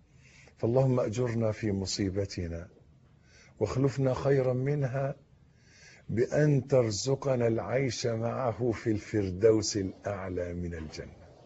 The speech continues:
اللهم كما حرمنا، اللهم إنا حرمنا أن نسمعه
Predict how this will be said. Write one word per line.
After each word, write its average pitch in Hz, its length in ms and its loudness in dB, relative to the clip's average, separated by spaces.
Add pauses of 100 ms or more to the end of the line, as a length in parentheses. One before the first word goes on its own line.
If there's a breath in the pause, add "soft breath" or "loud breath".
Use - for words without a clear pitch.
(1000 loud breath)
اللهم 101 800 2 (800 loud breath)
كما 113 380 2
حرمنا، 90 840 0 (640 loud breath)
اللهم 143 480 8
إنا 139 560 4
حرمنا 127 840 2 (560 soft breath)
أن 139 240 4
نسمعه 101 760 0